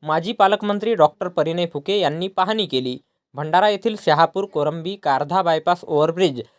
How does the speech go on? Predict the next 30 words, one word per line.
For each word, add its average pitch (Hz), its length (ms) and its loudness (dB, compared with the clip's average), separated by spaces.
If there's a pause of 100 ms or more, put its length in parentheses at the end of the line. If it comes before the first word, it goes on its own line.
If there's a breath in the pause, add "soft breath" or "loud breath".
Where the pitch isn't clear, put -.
(140 soft breath)
आणि 202 200 -4
रस्त्याच्या 202 480 -2
कामाची 175 580 -2
भंडारा 165 440 4
जिल्ह्याचे 175 400 -2
माजी 147 320 -2
पालकमंत्री 156 640 -2 (120)
तथा 175 260 4
आमदार 190 440 4
डॉक्टर 175 300 0
परिणय 160 460 -4
फुके 185 280 0 (340 soft breath)
यांनी 180 260 -4
दिनांक 196 340 -4
सोळा 170 300 2
फेब्रुवारी 185 440 2
रोजी 185 220 -2
दुपारी 175 360 0
दोन 156 220 0
वाजता 175 360 -2
दरम्यान 175 340 0
पाहणी 147 360 -6
केली. 117 280 -8 (360)
प्रगतीपथावर 175 760 2
असलेले 170 440 0
काम 170 320 0
तात्काळ 170 340 -2
पूर्ण 170 300 -4
करण्याचे 170 400 -4
निर्देश 170 500 0